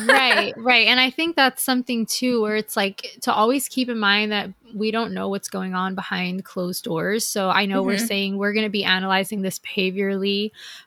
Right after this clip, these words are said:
Speaker 1: but at the end of the day, like, we weren't f-, actual flies on the wall sitting there
Speaker 2: Exactly.
Speaker 1: and seeing their every single day interactions with one another, um, which we'll get into more later once we start talking about, like, the actual M O for this murder and the response
Speaker 2: Mm-hmm.
Speaker 1: effort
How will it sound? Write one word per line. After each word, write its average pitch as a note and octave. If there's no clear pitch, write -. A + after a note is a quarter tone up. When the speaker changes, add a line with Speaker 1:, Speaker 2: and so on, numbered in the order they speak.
Speaker 1:
but G#3
at G#3
the G#3+
end G#3+
of G3+
the G#3
day, G3+
like, F#3+
we G3
weren't F#3
f-, -
actual F#3+
flies G3
on G3
the G3+
wall F#3+
sitting G3+
there G#3
Speaker 2:
Exactly. G3
Speaker 1:
and G#3
seeing F#3+
their G#3
every G#3
single G3+
day F#3+
interactions G3
with C4
one C4
another, C4+
um, G#3
which G#3
we'll A3+
get B3+
into B3
more G#3+
later G3+
once F#3+
we G3+
start F#3
talking F#3
about, F3+
like, F3
the -
actual A3+
M G#3
O G3+
for G3
this G3+
murder G3
and F#3+
the F#3
response A3
Speaker 2:
Mm-hmm. A3
Speaker 1:
effort G3